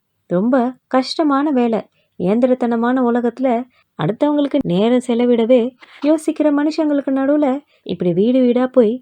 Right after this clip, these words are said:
கேள்வி கேட்கிற ரெப்ரசன்டேட்டிவ்களை மதிச்சு பதில் சொல்றவங்க எவ்வளோ பேர் இருக்காங்க?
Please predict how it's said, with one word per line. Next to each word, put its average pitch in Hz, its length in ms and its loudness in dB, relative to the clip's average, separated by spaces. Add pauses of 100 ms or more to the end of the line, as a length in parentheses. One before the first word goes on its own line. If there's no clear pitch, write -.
(180)
கேள்வி 339 340 2
கேட்கிற 277 300 -2 (260)
ரெப்ரசன்டேட்டிவ்களை 285 920 0
மதிச்சு 254 380 0 (280)
பதில் 240 340 0
சொல்றவங்க 285 400 0
எவ்வளோ 233 280 0
பேர் 302 220 4
இருக்காங்க? 240 340 -2